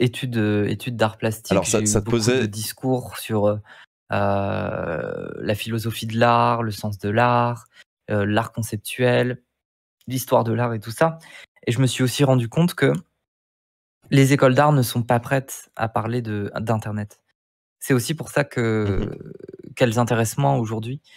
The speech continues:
Speaker 1: Et c'est pour ça que la, l'art conceptuel, alors il y a des très bons artistes, mais il y a aussi beaucoup de gens qui s'y engouffrent, euh, pour faire, euh, la même chose que les autres. Et c'est aussi pour ça qu'il y a, il y a un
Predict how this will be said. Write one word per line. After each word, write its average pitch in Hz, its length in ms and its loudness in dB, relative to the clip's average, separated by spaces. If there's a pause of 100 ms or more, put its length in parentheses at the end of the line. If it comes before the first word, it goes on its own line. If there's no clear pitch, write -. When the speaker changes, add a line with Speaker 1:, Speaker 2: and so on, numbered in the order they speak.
(200)
Speaker 1:
Et 110 60 -12
c'est 113 80 -4
pour 117 140 -2
ça 147 120 2
que 139 120 0
la, 101 180 6
l'art 107 380 2
conceptuel, 135 720 0
alors 113 220 2
il 110 40 2
y - 20 2
a 107 40 0
des 110 100 -4
très - 180 -6
bons 127 220 0
artistes, 156 420 -4
mais 110 100 -4
il - 20 -2
y 107 40 0
a - 20 -2
aussi 104 220 -8
beaucoup 110 260 -14
de 113 40 -12
gens 123 180 -2
qui 110 160 -16
s'y 110 160 -8
engouffrent, 113 540 -6 (400)
euh, 104 140 2
pour 107 200 -12
faire, 113 280 2
euh, 110 160 2
la 107 100 2
même 110 160 2
chose 120 200 -6
que - 100 -8
les 110 200 -4
autres. 123 280 -8
Et 101 260 -8 (340)
c'est - 140 -14
aussi 107 220 -12
pour 113 120 -20
ça 127 120 -4
qu'il 113 140 -10
y - 40 -6
a, 101 380 -10
il - 40 -20
y - 40 -14
a 98 80 -8
un 95 60 -10